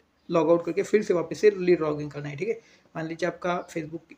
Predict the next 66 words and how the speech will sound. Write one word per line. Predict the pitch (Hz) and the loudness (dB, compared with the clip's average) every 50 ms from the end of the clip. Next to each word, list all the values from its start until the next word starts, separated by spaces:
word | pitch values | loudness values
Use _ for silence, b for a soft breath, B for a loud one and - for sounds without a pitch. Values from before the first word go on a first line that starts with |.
| - - | -8 -6
यहाँ | 185 160 151 156 | -4 -4 -4 -4
पर | 156 - 170 | -4 -4 -4
application | 180 156 139 170 160 165 165 - 175 165 | -4 -4 -6 -6 -6 -6 -6 -8 -8 -6
के | - 170 | -4 -6
अंदर | 160 160 170 170 | -4 -4 -6 -8
account | 151 143 - 170 170 165 | -8 -8 -6 -6 -6 -6
है | 165 165 | -8 -8
तो | - 160 | -8 -10
आपको | 156 - - 180 175 | -10 -6 -4 -4 -4
इसे | 165 - 202 | -2 -2 -2
log | 190 180 165 160 151 - | -2 -2 -4 -4 -4 -4
out | 165 175 190 - | -4 -4 -4 -2
करना | - 175 170 165 170 165 | -4 -4 -4 -4 -6 -6
है | 135 170 | -4 -6
एक | 170 165 160 | -6 -6 -8
बार | 160 180 190 - - | -12 -12 -12 -10 -4
और | 175 175 202 262 | -4 -4 -4 -4
फिर | - - 165 151 | -6 -8 -8 -6
से | 147 - 190 | -4 -4 -4
login | 180 165 151 151 147 147 143 | -2 0 -2 -2 -2 -6 -8
करना | - 147 143 143 | -8 -12 -10 -10
है | 143 139 170 247 - _ _ _ _ _ _ - | -8 -8 -10 -12 -14 _ _ _ _ _ _ 2
और | 170 170 165 | 2 4 4
उसके | 170 170 - 180 165 | 4 0 2 -2 0
बाद | 156 165 165 170 | 0 0 0 0
आपको | 170 170 165 - 180 | 0 -2 -2 -2 -2
मिनी | 170 165 165 170 | -2 0 -2 -2
मिल्टिया | 165 160 151 151 170 156 | -2 -4 -4 -4 -4 -4
के | 151 165 | -4 -4
अंदर | 156 151 147 151 151 | -4 -4 -4 -4 -4
आना | 147 147 151 147 | -4 -4 -4 -6
है | 135 170 | -6 -8
और | - - 175 156 156 | -6 -6 -4 -4 -4
उसके | 151 151 - 160 147 | -4 -4 -6 -6 -6
बाद | 147 147 151 | -6 -6 -6
आपको | 151 143 143 - 165 | -6 -8 -6 -6 -6
यहाँ | 160 151 143 | -6 -6 -6
पे | 143 156 | -4 -4
लॉगिन | 151 147 143 143 151 165 170 | -2 -2 -2 -2 -4 -6 -8
करना | - 165 156 160 165 | -8 -8 -8 -6 -8
है | 165 160 - | -8 -8 -6
Facebook | 170 156 151 151 165 - | -6 -6 -6 -8 -12 -10
के | - 170 | -12 -12
through, | 147 170 175 170 | -8 -8 -8 -8
आपका | 147 147 - - | -8 -10 -10 -8
login | 147 143 139 147 156 | -6 -6 -6 -6 -8
successful | 139 - 160 139 - 143 - - 196 226 254 _ _ - | -10 -12 -14 -14 -14 -14 -8 -4 -4 -4 -4 _ _ -4
हो | 160 151 | -4 -4
जाएगा। | 147 143 143 143 - _ b b b b b b b b - | -4 -6 -10 -10 -12 _ b b b b b b b b 2
और | 170 180 | 4 4
अगर | 185 185 190 190 | 4 4 4 2
ये | 180 180 | 2 2
तरीका | 185 180 190 185 185 185 185 | 2 -2 -4 -6 -4 -4 -6
आपका | 180 175 - 190 180 | -6 -6 -6 -8 -8
काम | - 175 170 165 160 | -6 -4 -4 -4 -4
नहीं | 151 143 165 | -6 -6 -6
करता | 165 - 160 151 165 | -4 -6 -4 -2 -2
है, | 160 170 175 | -2 -2 -2
यहाँ | 170 156 143 151 151 - | -4 -4 -6 -6 -6 -6
पे | 165 | -6
अगर | 156 151 156 | -6 -4 -6
आपको | 156 151 151 _ - 165 156 | -6 -8 -10 _ -8 -8 -8
problem | 160 - 151 143 143 156 160 160 | -6 -4 -4 -2 -2 -2 -2 -2
आ | 156 | -4
रही | 151 156 156 160 | -4 -4 -4 -6
है, | 220 | -8